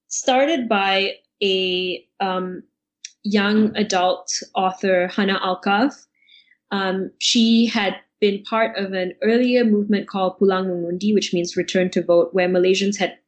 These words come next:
helped each other, um, return to their hometowns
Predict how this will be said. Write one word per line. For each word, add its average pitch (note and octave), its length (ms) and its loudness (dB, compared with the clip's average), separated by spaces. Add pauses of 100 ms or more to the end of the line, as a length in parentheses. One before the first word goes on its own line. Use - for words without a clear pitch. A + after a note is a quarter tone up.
(180)
helped G#3 260 -2
each G3+ 160 0
other, F3+ 420 2 (480)
um, F3 440 -4 (440)
return G3+ 400 2
to G3+ 100 -2
their F3+ 160 2
hometowns F3+ 1040 -4